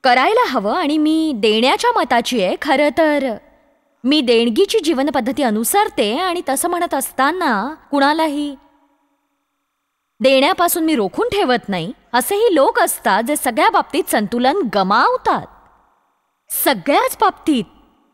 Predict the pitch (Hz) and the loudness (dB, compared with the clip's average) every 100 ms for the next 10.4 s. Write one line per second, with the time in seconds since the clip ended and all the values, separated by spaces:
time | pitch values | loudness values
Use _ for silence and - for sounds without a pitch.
0 | - 285 381 392 - 302 269 262 254 233 | -2 0 2 2 2 2 2 2 2 0
1 | 226 - - 254 427 427 339 269 277 269 | -6 -14 -2 0 4 4 2 2 4 2
2 | 226 226 226 214 196 - 240 302 539 - | 2 0 0 -2 -2 0 2 4 2 2
3 | 330 269 262 262 247 233 214 208 - _ | 2 4 2 0 2 2 0 -6 -14 _
4 | _ _ - 302 262 262 262 277 254 247 | _ _ -2 2 4 2 0 -2 -2 -2
5 | 233 - _ _ _ _ - 277 277 - | -4 -10 _ _ _ _ -2 0 0 -2
6 | 392 381 381 269 285 494 508 302 254 240 | 0 0 0 2 2 0 2 2 2 2
7 | 202 214 233 302 311 330 294 240 - 466 | 0 -2 -2 0 0 0 -2 -6 -2 0
8 | 349 339 370 285 247 254 269 370 277 262 | 0 -2 -2 0 2 0 -2 -2 -2 0
9 | 277 220 185 381 - - 381 294 247 226 | 0 0 0 0 0 -2 -2 0 0 0
10 | 220 277 359 | 0 -2 -4